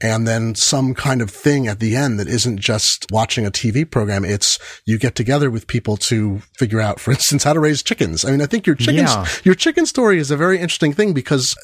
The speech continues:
Speaker 1: you're willing to explore your own failure, which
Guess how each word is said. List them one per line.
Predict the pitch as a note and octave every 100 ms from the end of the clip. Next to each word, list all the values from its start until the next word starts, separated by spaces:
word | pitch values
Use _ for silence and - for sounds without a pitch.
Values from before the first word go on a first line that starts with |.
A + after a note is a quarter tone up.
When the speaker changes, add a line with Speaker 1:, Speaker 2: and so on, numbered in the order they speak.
| -
Speaker 1:
you're | - D#3 G3+ C4+
willing | F#3+ E3+ G#3 G3 F3
to | - D#3+ C3+
explore | B2 - - C#3+ C#3+
your | B2+ G#2+
own | A#2
failure, | - A#2 G#2 F2 F2
which | A#2+